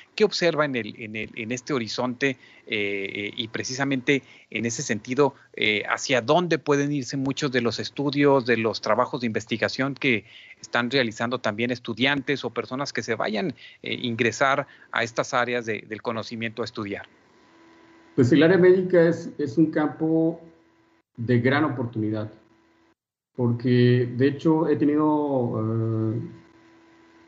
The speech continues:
Speaker 2: el interés de acercarme con algunos médicos y les he preguntado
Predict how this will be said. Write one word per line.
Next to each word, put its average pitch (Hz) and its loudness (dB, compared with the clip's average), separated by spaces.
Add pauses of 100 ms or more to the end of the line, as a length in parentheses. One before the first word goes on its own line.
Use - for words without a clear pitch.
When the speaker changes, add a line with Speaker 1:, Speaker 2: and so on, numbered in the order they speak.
(120)
Speaker 2:
el 110 4
interés 127 6
de 151 4
acercarme 127 0
con 123 2
algunos 127 2
médicos 131 0
y 110 0
les 104 -2
he 135 2
preguntado 123 2